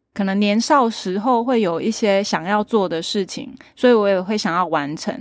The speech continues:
星期一想要去上上钢琴课啊，因为觉得好像自己运动有时候核心练不好，所以自己又去报名了提拉皮斯啊。然后因为自己从小就是有一个梦想，我想要变成一个那个，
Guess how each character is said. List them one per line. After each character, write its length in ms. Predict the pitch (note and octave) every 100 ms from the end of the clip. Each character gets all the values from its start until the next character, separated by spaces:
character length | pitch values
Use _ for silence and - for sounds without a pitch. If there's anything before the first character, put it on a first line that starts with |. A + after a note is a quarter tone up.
| A#3+
星 120 | G#3+
期 220 | A3 G#3 F3+
一 260 | G3+ G#3 -
想 160 | -
要 160 | F3 F#3+
去 220 | G#3 A3+
上 200 | G#3+ A#3+
上 200 | A3 G#3
钢 200 | F#3+ F3+
琴 240 | G3+ E3+ E3+
课 220 | G#3 F3+
啊， 420 | D#3+ D3 D#3 D3+ - _ _ _ -
因 140 | C4
为 180 | C#4+ C4
觉 240 | - F#3
得 260 | F#3 F#3 G3+
好 120 | G3
像 200 | - C4+
自 140 | C4+
己 140 | A#3 E3
运 240 | A#3 A#3+
动 260 | A3+ A#3 G3+
有 100 | D#3
时 120 | G#3
候 240 | G#3 A3+
核 200 | A3 G3
心 240 | F#3 G3 G3+
练 180 | G#3+ G3+
不 140 | G#3+
好， 240 | A3 - -
所 140 | -
以 80 | A3+
自 120 | G#3+
己 140 | C4+ G3+
又 160 | G#3
去 100 | A#3
报 280 | B3 B3 A3
名 160 | F#3+ E3+
了 100 | F3
提 220 | F3 F3
拉 160 | F3+ F#3+
皮 200 | F#3+ D#3+
斯 320 | - F#3 F3
啊。 340 | F3 D3+ D#3 D#3+ - -
然 120 | G#3+
后 100 | B3
因 160 | D4+ D4+
为 140 | D#4
自 160 | C#4+ D4+
己 160 | A3+ F3+
从 240 | G#3 G3
小 180 | G#3+ E3
就 140 | A3+
是 180 | A#3 B3
有 160 | F#3 D3+
一 60 |
个 260 | E3+ F3+ F#3
梦 260 | C4+ A#3+
想， 320 | F#3 - F3 - - A#3+
我 80 | A3
想 240 | A3 F3+
要 80 | A3+
变 260 | B3 A#3
成 240 | A3 F#3 E3+
一 160 | - F#3
个 240 | - F3 E3
那 140 | F3+ G3
个， 340 | E3+ C#3+ D3